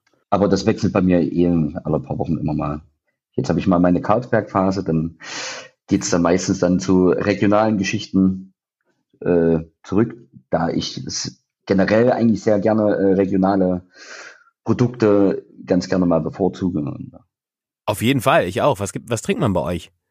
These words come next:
Speaker 2: Das
Speaker 1: Äh,
Speaker 2: regionalste Bier, was dir einfällt, so aus eurem Umkreis.
Speaker 1: Das regionalste
Speaker 2: Was ist das?
Speaker 1: Bier, was, was mir, das regionalste Bier, was man trinken kann,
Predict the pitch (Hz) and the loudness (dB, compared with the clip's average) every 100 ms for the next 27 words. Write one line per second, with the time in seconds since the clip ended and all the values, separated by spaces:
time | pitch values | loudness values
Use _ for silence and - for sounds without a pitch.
0 | _ _ _ - 104 110 117 120 117 147 | _ _ _ -2 2 4 4 4 4 4
1 | 139 147 196 - 147 156 160 143 - 123 | 4 4 2 0 0 2 2 0 2 2
2 | 123 123 101 90 101 95 - 127 127 123 | 2 0 -2 0 0 0 -2 0 0 0
3 | 113 117 - 76 95 - 113 117 107 151 | 0 -2 -4 -2 -2 0 0 2 2 2
4 | 165 98 131 139 120 - - _ - 98 | 0 -2 2 2 0 -8 -20 _ -6 -6
5 | 98 104 135 147 - - _ _ _ _ | 0 2 2 0 -4 -8 _ _ _ _
6 | _ _ _ _ _ - - 120 123 123 | _ _ _ _ _ -16 -8 -2 -2 0
7 | 107 113 135 135 107 135 120 113 110 98 | 2 2 2 0 -4 0 2 2 0 0
8 | 135 - 131 110 123 | 0 0 -2 -2 -2